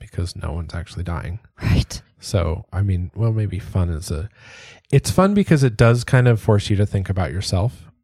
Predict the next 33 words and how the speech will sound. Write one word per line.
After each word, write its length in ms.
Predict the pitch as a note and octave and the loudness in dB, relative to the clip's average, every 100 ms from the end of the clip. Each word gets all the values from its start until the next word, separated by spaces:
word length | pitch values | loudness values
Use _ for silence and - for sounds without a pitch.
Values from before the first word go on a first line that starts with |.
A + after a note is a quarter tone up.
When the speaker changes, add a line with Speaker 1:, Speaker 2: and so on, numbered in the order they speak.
| - | 2
Speaker 1:
or 140 | G2 | 2
it, 120 | F#2+ - _ _ _ - | 2 -4 _ _ _ -8
it 160 | A2 | -6
can. 480 | - - G2+ F#2+ B2+ _ | -4 0 2 0 -4 _
Speaker 2:
Yeah. 240 | E3 D3+ D#3 - - | -6 -6 -8 -10 -4
Speaker 1:
Um, 380 | F2+ F2 F#2+ - _ | -2 -2 -8 -14 _
none 160 | A2 G2+ | -4 -2
of 80 | F2+ | -2
these 180 | F2+ - | -4 -4
things 200 | F#2 F#2+ | -6 -6
force 260 | F#2 F#2 | -6 -6
you 80 | F2+ | -6
to 80 | E2 | -6
do 140 | E2 | -6
anything, 320 | D2 G2 F2+ | -8 -8 -8
but 100 | F#2 | -6
it 100 | F2+ | -6
definitely 460 | F2+ F#2+ F2+ D#2 E2 | -6 -6 -6 -6 -6
makes 340 | - G2 - | -4 -6 -6
an 120 | F#2+ - | -10 -6
easy, 260 | A2 G2+ | -4 -2
it's 220 | G2+ A2+ B2+ | -4 -4 0
an 60 | |
easy 240 | B2+ C3 A#2+ | 2 2 4
way 160 | G#2 | 2
for 160 | F#2 F#2+ | 2 0
you 100 | F#2 | 0
to 100 | F2 | -2
kind 160 | - E2+ | -2 -4
of 80 | E2+ | -4
think 160 | F#2 | -6
about 180 | E2+ D2+ | -8 -10
yourself. 400 | - - F#2+ F#2 | -8 -2 0 -2